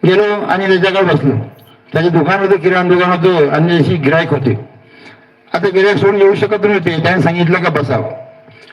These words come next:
ठीक आहे, बसलो. अर्धा तास झाला, पाऊण तास झाला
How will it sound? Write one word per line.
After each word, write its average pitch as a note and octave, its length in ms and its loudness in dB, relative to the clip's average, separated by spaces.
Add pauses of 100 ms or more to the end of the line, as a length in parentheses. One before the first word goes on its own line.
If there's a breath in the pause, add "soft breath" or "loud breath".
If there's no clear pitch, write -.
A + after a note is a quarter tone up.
(460 loud breath)
ठीक A3 180 2
आहे, A3 100 0
बसलो. G#3 300 0
अर्धा F#3+ 340 0
तास G3 160 -2
झाला, F#3+ 240 -2
पाऊण F3 320 -2
तास F#3 140 0
झाला E3 540 -2